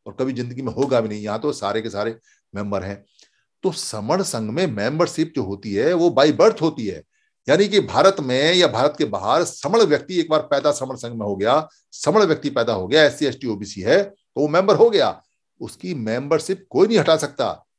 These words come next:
संघ हटा सकता है सिर्फ अगर वो संघ के विपरीत जाएगा, यानी कि पूरी सभा बैठेगी तो उसकी मेंबरशिप जा सकती है। तो यहाँ दो सौ बत्तीस लोग हैं, चाहे वो काम करें या ना करें मगर समण संघ के मेंबर हैं।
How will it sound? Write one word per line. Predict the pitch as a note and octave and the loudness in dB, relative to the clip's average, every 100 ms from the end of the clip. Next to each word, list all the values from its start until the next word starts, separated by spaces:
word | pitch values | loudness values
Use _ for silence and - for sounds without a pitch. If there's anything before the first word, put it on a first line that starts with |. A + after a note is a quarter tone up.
| _ _ _ | _ _ _
संघ | - - - A#3 F#3 | -18 -4 0 2 2
हटा | B2 G2+ | 0 -4
सकता | F#2 - | -6 -4
है | G#2 G2 | -4 -2
सिर्फ | D3+ F3 | -4 -2
अगर | D3+ D#3+ | -2 0
वो | F#3 | 0
संघ | E3 C3 B2 B2 | -2 -6 -8 0
के | F3 | 0
विपरीत | A2+ G#2 D3 G2+ | 0 -2 -2 -2
जाएगा, | F#2+ E2 D2+ - _ - | -6 -10 -12 -20 _ -8
यानी | G#2+ D3 | -4 -2
कि | F3 | -2
पूरी | F#3 C#3 E3+ | -2 0 -2
सभा | - A2+ C#3 | -2 0 2
बैठेगी | F3 A#2+ G#2+ A2+ F#3 - _ _ _ | 2 0 -2 -8 -10 -12 _ _ _
तो | F3+ | 2
उसकी | F#3+ D#3 | 2 0
मेंबरशिप | C3 A2+ A2+ F#2+ | -4 -4 -6 -8
जा | G2 | -6
सकती | F#2 - G#2 | -6 -10 -6
है। | G2 F#2+ _ _ _ - | -4 -6 _ _ _ -8
तो | |
यहाँ | G#2+ A2+ C3 C#3 | -4 0 0 0
दो | A#2+ | -4
सौ | A#2 A#2 | -4 -6
बत्तीस | A2 - - | -6 -8 -4
लोग | B2 B2 | -4 -4
हैं, | B2+ | -2
चाहे | C#3 | 2
वो | D3+ | 2
काम | D3 C#3 D3+ | 2 2 0
करें | C#3+ C#3+ F3 | 0 0 0
या | D#3+ | 0
ना | G#2+ G2+ | -2 -6
करें | G#2 D#3+ | -4 -6
मगर | D3 A#2+ | -4 -4
समण | - F#2 | -6 -10
संघ | F2 E2+ D#2+ | -12 -16 -10
के | |
मेंबर | A2 B2 A#2+ | -8 -4 -2
हैं। | A2 A2+ | -4 -8